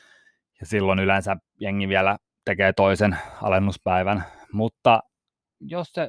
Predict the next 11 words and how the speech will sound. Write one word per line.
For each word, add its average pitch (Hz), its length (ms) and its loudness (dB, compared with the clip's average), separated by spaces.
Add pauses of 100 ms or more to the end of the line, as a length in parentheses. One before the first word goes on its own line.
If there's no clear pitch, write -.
jos 156 260 -6
se, 160 180 2 (1500)
se 180 140 6
on 170 120 8
mun 175 200 4
mielestä 156 300 4
yrittäjänä 127 580 6
su-, - 720 -14
su-, 127 240 -10
sulla 127 380 -2
kuulua, 113 480 4